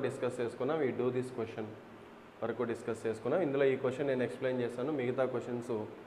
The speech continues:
మిమ్మల్ని solve చేయమని చెప్పడం జరిగింది. So మిగతా క్వశ్చన్స్‌లో మీరు solve చేసి నాకు comment సెక్షన్లో అయితే answer తెలియజేస్తారని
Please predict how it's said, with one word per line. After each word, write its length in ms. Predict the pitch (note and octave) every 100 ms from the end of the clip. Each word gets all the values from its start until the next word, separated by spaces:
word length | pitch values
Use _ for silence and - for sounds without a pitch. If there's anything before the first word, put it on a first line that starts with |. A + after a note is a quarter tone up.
| - - -
మిమ్మల్ని 260 | A2 G#2+ A2 -
solve 260 | A2+ A#2+ A2+
చేయమని 320 | A#2 A2+ A2 A2+
చెప్పడం 280 | - A2+ G#2+
జరిగింది. 380 | G#2 G#2+ G#2+ B2+ - - - - - - - - - -
So 80 | C3 A#2+
మిగతా 300 | D3 F3+ G3 G3
క్వశ్చన్స్‌లో 500 | D#3 D#3+ D#3 E3 C3 B2+ B2 - - - - - - A#2+
మీరు 180 | C#3 G3+ -
solve 300 | B2 B2+ B2+ B2
చేసి 240 | A#2+ G3+ - B2
నాకు 220 | A#2+ C3+ A#2 A2 -
comment 320 | B2 C3+ C3+ B2
సెక్షన్లో 340 | - A#2+ A#2
అయితే 200 | A2+ F#3+ A#3+ - - - - A2+
answer 240 | A#2+ B2+ -
తెలియజేస్తారని 680 | A#2 A#2+ A#2 A2 A2 A2+ G3+